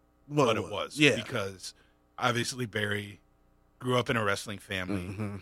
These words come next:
Speaker 2: knows a lot more about it.
Speaker 1: Mm-hmm.
Speaker 2: Is, uh, Sting, newer to it still, but, but probably kept his mouth shut.
Speaker 1: Yeah.
Speaker 2: And,
Speaker 1: S-,
Speaker 2: and
Speaker 1: Sting
Speaker 2: wanted
Speaker 1: was a learner.
Speaker 2: Exactly.
Speaker 1: Yeah.
Speaker 2: And wanted to learn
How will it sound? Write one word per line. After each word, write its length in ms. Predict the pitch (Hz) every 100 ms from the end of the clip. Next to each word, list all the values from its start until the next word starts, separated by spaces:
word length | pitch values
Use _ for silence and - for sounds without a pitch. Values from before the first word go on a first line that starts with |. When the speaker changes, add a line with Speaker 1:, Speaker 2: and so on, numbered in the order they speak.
| -
Speaker 2:
knows 200 | 110 113
a 40 | 110
lot 240 | 101 82
more 380 | 90 85 85 80 -
about 380 | 92 85 85
it. 160 | 85 82 -
Speaker 1:
Mm-hmm. 440 | 131 104 104 104 92 87 87
Speaker 2:
Is, 200 | - - -
uh, 340 | 92 85 82 80 _ _ _ _ -
Sting, 640 | - 135 127 117 117 113 - _ _ _ -
newer 340 | 123 147 147
to 220 | 147 147 139
it 120 | 113
still, 480 | - 170 156 139 139
but, 320 | 131 127 120 _ _ _ _ _ _ _ _ -
but 180 | 123 107 _
probably 520 | - 147 151 135 131
kept 240 | 113 131 127
his 160 | 113
mouth 200 | 131 135
shut. 240 | - 80 - _ -
Speaker 1:
Yeah. 300 | 196 196 - -
Speaker 2:
And, 180 | 127 117
Speaker 1:
S-, 220 | 110 104 -
Speaker 2:
and 140 | 120
Speaker 1:
Sting 80 | 120
Speaker 2:
wanted 360 | 127 143 156 139
Speaker 1:
was 120 | 202
a 60 | 165
learner. 480 | 160 165 120 - - _ 127
Speaker 2:
Exactly. 500 | 127 113 123 - 78
Speaker 1:
Yeah. 100 | 156
Speaker 2:
And 120 | 143 117
wanted 320 | 123 131 120
to 80 | 117
learn 380 | 101 90 87